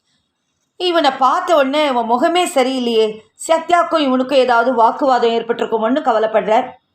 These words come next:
மனோகர் கேட்குறான், "மாமா, சத்யா இங்க வந்தாளான்னு?" ஏதோ நடந்திருக்குன்னு புரிஞ்சுன்றார். இல்லையேங்கிறார்.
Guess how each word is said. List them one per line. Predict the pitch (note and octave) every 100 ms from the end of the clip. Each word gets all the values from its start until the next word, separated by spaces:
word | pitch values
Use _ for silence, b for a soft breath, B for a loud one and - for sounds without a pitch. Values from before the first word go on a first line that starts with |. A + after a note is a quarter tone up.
| _ _ _ _ _ _ _ _ _ _ _ C4+
மனோகர் | D#4 E4+ D#4+ C4
கேட்குறான், | A#3+ A#3+ A3+
"மாமா, | G#3+ A#3 C4
சத்யா | D#4+ B3+ F4+ E4+
இங்க | D4 G#3
வந்தாளான்னு?" | G3 G3+ A3 G#3+ G#3 G#3 G#3 - _ _ _ _ -
ஏதோ | B3 B3 A#3 B3+
நடந்திருக்குன்னு | C4+ A3+ A#3+ A#3 - A3 C#4
புரிஞ்சுன்றார். | C#4+ A3 A3 G#3+ F#3+ G3+ A3
இல்லையேங்கிறார். | B3+ D4+ D#4+ A3 B3+ A#3+ G3 G3+